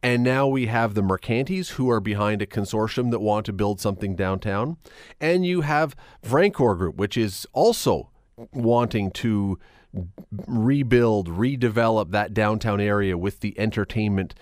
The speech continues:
facilities. It's lots of options suddenly in front of the city. I want to bring you, we want to talk about this 'cause I think it's really important to know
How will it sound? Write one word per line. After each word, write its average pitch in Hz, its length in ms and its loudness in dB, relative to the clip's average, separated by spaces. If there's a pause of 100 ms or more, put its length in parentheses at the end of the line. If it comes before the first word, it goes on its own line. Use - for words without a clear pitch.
(360)
facilities. 98 680 0
It's - 320 -6
lots 113 480 0
of 170 100 2
options - 640 0 (140)
suddenly 113 480 0
in 101 80 0
front 107 260 0
of 95 60 -2
the 92 80 -6
city. - 340 -4 (880)
I 92 40 -10
want 156 180 4
to - 20 2
bring 156 180 0
you, 147 80 0
we 147 60 4
want 226 140 6
to 220 60 -2
talk 196 200 4
about 110 200 0
this 101 140 -4
'cause 110 160 0
I 104 80 0
think 135 160 -2
it's 135 140 -4
really 131 220 2
important 113 420 0
to 110 80 0
know 110 300 4